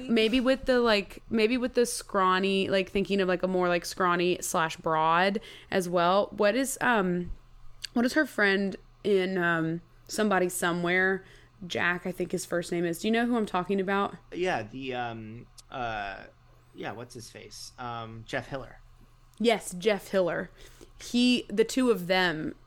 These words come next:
Speaker 1: would be a really interesting duo for that.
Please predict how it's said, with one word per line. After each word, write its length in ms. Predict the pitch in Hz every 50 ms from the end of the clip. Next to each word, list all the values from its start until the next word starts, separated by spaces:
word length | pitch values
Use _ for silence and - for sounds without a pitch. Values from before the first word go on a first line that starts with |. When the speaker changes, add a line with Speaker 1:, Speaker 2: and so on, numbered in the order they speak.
| -
Speaker 1:
would 240 | - 196 196 175 -
be 160 | - 175 160
a 60 | 165
really 340 | 165 - 180 175 170 160 131 -
interesting 520 | 175 165 - 175 - - - 165 170 170
duo 340 | 156 160 160 123 127 127 160
for 160 | - - 117
that. 340 | 120 - 123 120 - -